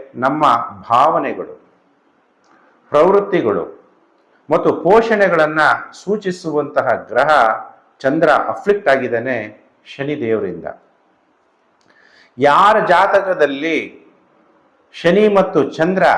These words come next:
ಅಫ್ಲಿಕ್ಟ್ ಆಗ್ತಾರೆ ಅಥವಾ ರಾಹು ಮತ್ತು ಚಂದ್ರ, ಯಾಕೆಂದ್ರೆ ಚಂದ್ರ ಧನುರಾಶಿಯಲ್ಲೂ ಇದ್ದಾನೆ, ಮಕರ ರಾಶಿಯನ್ನು ನೋಡ್ತಾನೆ, ರಾಶಿ ಸಂಧಿ,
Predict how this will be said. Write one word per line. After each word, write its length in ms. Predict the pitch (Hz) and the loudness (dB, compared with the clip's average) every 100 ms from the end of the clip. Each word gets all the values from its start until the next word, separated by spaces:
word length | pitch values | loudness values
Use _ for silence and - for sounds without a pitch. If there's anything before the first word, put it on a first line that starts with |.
| - - - _ | -2 -10 -20 _
ಅಫ್ಲಿಕ್ಟ್ 420 | 127 - 208 185 | -6 -2 -4 0
ಆಗ್ತಾರೆ 440 | 143 - 123 131 139 98 - - _ _ _ _ _ _ _ _ | -2 0 2 4 4 2 -4 -16 _ _ _ _ _ _ _ _
ಅಥವಾ 300 | 156 185 185 131 120 | -4 2 4 4 4
ರಾಹು 440 | 143 185 208 220 202 | 4 6 4 2 2
ಮತ್ತು 260 | 190 180 | 0 -2
ಚಂದ್ರ, 300 | 165 165 170 151 107 | -6 -6 0 2 4
ಯಾಕೆಂದ್ರೆ 360 | 160 180 160 - | 2 -2 -6 -6
ಚಂದ್ರ 260 | 165 196 180 135 - - - _ 110 | -6 2 4 4 2 -4 -18 _ -6
ಧನುರಾಶಿಯಲ್ಲೂ 680 | 127 175 180 180 180 180 180 | -2 2 2 2 0 0 2
ಇದ್ದಾನೆ, 260 | 190 196 220 - - _ _ _ _ _ _ 180 | 2 2 -2 -6 -20 _ _ _ _ _ _ -4
ಮಕರ 280 | 185 220 214 | 0 4 4
ರಾಶಿಯನ್ನು 580 | 202 190 190 180 170 170 156 | 4 2 0 -2 -2 -2 -2
ನೋಡ್ತಾನೆ, 460 | 135 135 131 95 - - _ _ _ _ _ _ _ _ _ _ _ | 0 -2 -2 -6 -8 -20 _ _ _ _ _ _ _ _ _ _ _
ರಾಶಿ 340 | 123 151 202 202 | -2 0 0 -2
ಸಂಧಿ, 340 | 180 175 117 | 0 0 0